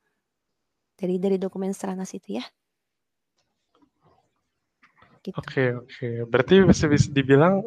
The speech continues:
Speaker 2: Indonesia ini masih aman ya, Bu, dari, eh, aplikasi-aplikasi A I yang mungkin, eh, lebih ke berbahaya gitu ya, Bu?
Speaker 1: Eh,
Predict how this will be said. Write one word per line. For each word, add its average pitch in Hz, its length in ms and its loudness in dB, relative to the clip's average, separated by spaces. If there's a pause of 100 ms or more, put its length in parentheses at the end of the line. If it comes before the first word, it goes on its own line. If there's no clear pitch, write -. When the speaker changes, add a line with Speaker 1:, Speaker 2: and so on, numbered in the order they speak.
(120)
Speaker 2:
Indonesia 131 480 4
ini 147 160 4
masih 131 480 0
aman 135 320 0
ya, 120 160 2
Bu, 110 160 -8
dari, 113 480 0 (640)
eh, - 360 0 (540)
aplikasi-aplikasi 131 880 -2 (480)
A 127 100 2
I 139 140 2
yang 123 160 2
mungkin, 139 480 -2 (560)
eh, 120 240 2
lebih 117 240 -4
ke - 120 0
berbahaya 117 520 0
gitu 117 280 -8
ya, - 40 -20
Bu? - 120 -20 (1300)
Speaker 1:
Eh, 190 1200 -8